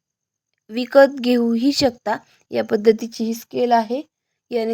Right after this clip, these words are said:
तुम्हाला आर्महोल सहज आणि सोप्या पद्धतीने काढता येतील. त्यानंतर आपण घेणार आहोत गळा. नेक डिप्थ आहे सहा इंच, बघा, रुंदी आहे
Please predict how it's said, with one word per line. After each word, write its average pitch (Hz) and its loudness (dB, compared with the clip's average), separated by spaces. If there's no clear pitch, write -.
तुम्हाला 226 0
आर्महोल 240 2
सहज 262 -4
आणि 240 -2
सोप्या 233 -4
पद्धतीने 220 -4
काढता 226 2
येतील. 214 2
त्यानंतर 240 -2
आपण 240 0
घेणार 226 -2
आहोत 220 -4
गळा. 254 2
नेक 240 -2
डिप्थ 262 -8
आहे 233 -2
सहा 240 -2
इंच, 208 -2
बघा, 214 0
रुंदी 233 2
आहे 240 0